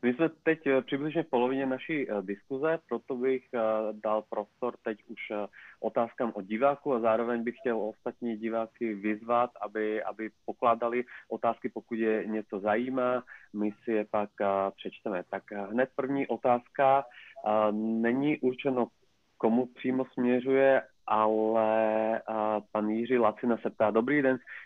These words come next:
čím si vysvětlujete přetrvávající netoleranci či lhostejnost vůči L G B T I na české i evropské úrovni?" Tak, mm, nevím, kdo z vás by chtěl odpovědět. Česlave, nebo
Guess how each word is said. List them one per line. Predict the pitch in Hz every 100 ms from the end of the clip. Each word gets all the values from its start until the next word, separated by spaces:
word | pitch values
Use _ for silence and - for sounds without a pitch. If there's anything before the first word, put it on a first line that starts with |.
| -
čím | 143
si | 156 127
vysvětlujete | 123 143 135 135 135 120
přetrvávající | - 113 131 123 123 120 117 117
netoleranci | 107 110 - 120 120 120 117 - 127 120 - -
či | - 110
lhostejnost | 104 120 - 123 120 113 107
vůči | 107 - -
L | 110
G | 110 117
B | 113 113
T | 113
I | 104 107
na | 107
české | 104 113 - 117
i | 98
evropské | 101 104 - - -
úrovni?" | 98 107 101 87 - - - - _ _
Tak, | 107 101 -
mm, | 117 110 107 110
nevím, | 113 120
kdo | 117 117
z | 113
vás | 117 120
by | 123
chtěl | 120 127 113
odpovědět. | - 113 110 110 113 120 - 117 110 _ -
Česlave, | 113 - 123 117 117 113
nebo | 113 107 110 110 107 110